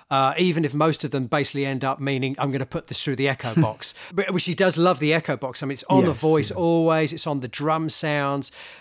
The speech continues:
Speaker 1: And it, that's where I kinda get that sense of it almost having a almost dub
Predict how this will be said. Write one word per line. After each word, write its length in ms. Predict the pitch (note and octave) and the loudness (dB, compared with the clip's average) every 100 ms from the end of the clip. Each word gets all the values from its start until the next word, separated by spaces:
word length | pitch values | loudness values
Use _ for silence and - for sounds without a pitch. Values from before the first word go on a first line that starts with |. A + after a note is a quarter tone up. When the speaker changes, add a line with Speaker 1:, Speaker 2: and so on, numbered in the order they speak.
| - | -2
Speaker 1:
And 120 | G3 | -2
it, 140 | G3 | 0
that's 200 | G#3 G3 | -2 0
where 140 | G#3 G3+ | 2 2
I 60 | |
kinda 240 | F#3 G3 F3 | 2 0 0
get 180 | F#3+ D#3+ | 0 -4
that 160 | E3 | -6
sense 260 | - E3+ - | -6 -6 -6
of 80 | D#3 | -8
it 60 | |
almost 360 | F3+ F3+ E3+ - | -4 -4 -4 -6
having 280 | D#3+ D#3 C#3+ | -4 -4 -4
a 80 | |
almost 360 | D#3 D3+ C3+ - | -4 -6 -8 -6
dub 340 | D3+ E3+ F3+ | -2 0 0